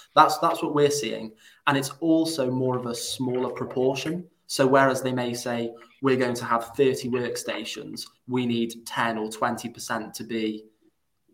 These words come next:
you know, height adjustable." Um, it also comes down to accessibility and needs.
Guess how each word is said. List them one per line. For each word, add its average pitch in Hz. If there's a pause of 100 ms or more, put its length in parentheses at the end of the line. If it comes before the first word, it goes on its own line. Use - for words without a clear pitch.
(180)
you 113
know, 101
height 113
adjustable." - (400)
Um, 123
it 143
also 185
comes 135
down 120
to 113
accessibility 127 (180)
and 127
needs. 120